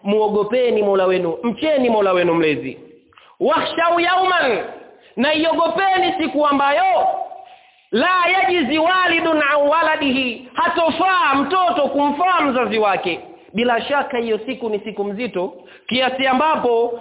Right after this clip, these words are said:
baba atatamani amtoe fidia mtoto wake ili Allah amfanyie wepesi ndani ya siku hiyo.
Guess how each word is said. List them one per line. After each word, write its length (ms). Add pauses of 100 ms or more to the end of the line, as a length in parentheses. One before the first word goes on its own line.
(140)
baba 760
atatamani 960 (120)
amtoe 500
fidia 480
mtoto 380
wake 540
ili 220
Allah 560
amfanyie 500
wepesi 480
ndani 240
ya 100
siku 200
hiyo. 200